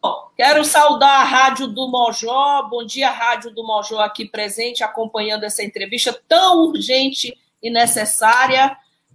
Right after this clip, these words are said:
Obrigada, pessoal da Rádio do Mojó. A Madalena Borges, "A maioria das prefeituras são anti-indígenas." É, a gente, a gente sabe, historicamente tem sido assim.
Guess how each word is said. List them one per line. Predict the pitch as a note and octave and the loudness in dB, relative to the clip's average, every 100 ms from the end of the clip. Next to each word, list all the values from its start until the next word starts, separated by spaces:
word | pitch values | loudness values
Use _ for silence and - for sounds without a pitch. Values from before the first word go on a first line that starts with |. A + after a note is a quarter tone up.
| _ | _
Obrigada, | G3 A#3 C4+ C4+ C4+ | -2 2 4 2 0
pessoal | C#4 C4 C4 | 0 -2 -2
da | B3+ | 0
Rádio | B3 B3+ B3 | 0 0 -2
do | B3 | -6
Mojó. | B3 A#3+ A3+ A3+ B3 B3+ - _ _ - | -4 -4 -4 -4 -2 -4 -6 _ _ -4
A | A3 A3+ | 2 2
Madalena | A3+ A#3 A#3 A#3 B3 A3+ | 4 2 4 2 0 -2
Borges, | G#3+ B3 A#3+ A#3 | -2 -2 -2 -2
"A | G#3+ | -2
maioria | A#3 A#3+ A#3+ B3 | 2 0 0 -4
das | A#3 | -4
prefeituras | - A#3+ A#3+ A3+ C4 B3+ | -6 -4 -4 -4 -4 -2
são | - B3 A#3+ | 0 0 2
anti-indígenas." | B3+ B3+ C#4+ C#4 B3+ C4+ C#4 C4+ C4+ | 0 0 -2 -2 -2 -2 -2 -2 0
É, | D4 B3+ | 2 2
a | B3 | 2
gente, | B3 B3 B3 | 0 -6 0
a | G3+ | 2
gente | G#3+ A3+ | 0 -2
sabe, | - - A3+ C#4 C#4 D#4+ C#4+ B3 _ _ | -2 2 4 4 0 -4 -4 -8 _ _
historicamente | - - B3+ B3+ B3+ A#3+ A#3 B3 A#3+ | -6 -2 2 0 0 -2 0 -2 -2
tem | B3 A#3+ | -4 -2
sido | - A3+ G#3+ | -2 -2 0
assim. | C4 - B3 C4 - | 2 2 -2 -4 -10